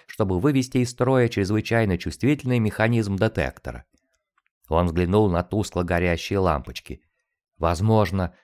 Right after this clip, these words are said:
сбой произошел именно в тот момент, когда он открывал дверь, а вспышка помешала ему это заметить? И все же детектор оставался отключенным. Могло ли это иметь значение? Эш выпрямился.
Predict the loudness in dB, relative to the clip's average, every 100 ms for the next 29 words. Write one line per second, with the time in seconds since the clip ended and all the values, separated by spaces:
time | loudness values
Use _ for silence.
0 | _ -6 4 4 4 2 2 2 0 2
1 | 2 2 -2 0 -2 0 -2 0 0 0
2 | 0 -2 -2 -4 -2 2 2 2 -2 -6
3 | -4 0 0 0 0 2 2 -2 -12 -4
4 | -4 0 0 2 -2 -2 -2 0 0 2
5 | 2 2 2 0 0 -4 -2 0 2 0
6 | -4 -12 _ _ _ _ _ _ _ -6
7 | -6 -2 -2 -2 -2 -2 0 -2 0 -6
8 | -4 -8 -4 0 0 0 -2 -4 -4 -2
9 | -2 -4 -10 -12 -14 _ _ _ -4 -4
10 | -2 2 2 2 0 -2 0 -2 -2 -2
11 | -2 -2 -2 -2 -6 -14 _ _ _ -2
12 | -2 0 0 0 -2 -6 -8 -12